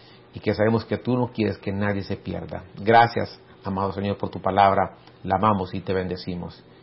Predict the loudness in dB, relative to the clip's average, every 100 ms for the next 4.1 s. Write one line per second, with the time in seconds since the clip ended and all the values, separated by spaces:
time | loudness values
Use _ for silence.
0 | -20 -2 2 2 0 -12 -10 -8 -4 0
1 | 0 0 2 4 4 0 -4 -6 -6 -6
2 | -2 -2 -2 -4 -6 -6 -6 -6 -6 -6
3 | -6 -4 -6 -8 -18 -20 -12 -10 -8 -8